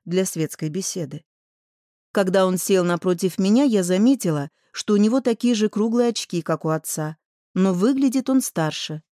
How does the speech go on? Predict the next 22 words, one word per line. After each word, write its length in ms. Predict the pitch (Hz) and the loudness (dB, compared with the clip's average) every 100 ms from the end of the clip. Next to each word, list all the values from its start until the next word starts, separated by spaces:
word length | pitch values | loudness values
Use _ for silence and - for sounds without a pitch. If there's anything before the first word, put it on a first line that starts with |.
| _ _ _ _ _ _ _ | _ _ _ _ _ _ _
Быть 220 | 196 214 | 0 2
может, 380 | 208 208 208 220 | 2 2 2 2
из-за 280 | 208 196 214 | 0 2 0
лысины? 520 | 262 254 208 143 147 _ _ _ _ _ _ _ | 0 -2 -4 -4 -8 _ _ _ _ _ _ _
Беседу 540 | 170 202 208 - 180 175 | -2 0 2 2 2 2
поддерживали 680 | 180 180 247 277 277 262 | 0 0 0 0 2 2
в 80 | 247 | 0
основном 420 | 233 185 180 262 | 0 0 2 2
сеньор 460 | 262 214 190 165 156 | 2 0 0 0 0
Минази 520 | 151 165 269 254 277 - _ | 0 2 0 0 -2 -6 _
и 100 | 190 | 0
дядя 360 | 165 220 240 247 | 2 2 2 0
Антонио. 580 | 226 165 143 143 143 - _ _ _ - | 0 -2 -2 -2 -4 -8 _ _ _ 0
Они 240 | 185 185 | 2 2
говорили 420 | 170 170 170 170 | 2 2 2 4
о 120 | 165 | 2
жизни 360 | 160 175 160 165 | 2 0 2 -2
в 80 | - | -2
Коннектикуте, 840 | 156 156 240 - 233 240 240 233 - _ _ | -4 -2 -4 -6 -4 -2 -2 -2 -4 _ _
об 180 | - 240 | 0 4
американских 720 | 247 233 226 175 160 - 165 - | 4 2 2 0 0 -2 -6 0
университетах, 920 | 180 160 156 - 160 262 285 262 | 0 2 0 -4 -4 -2 0 0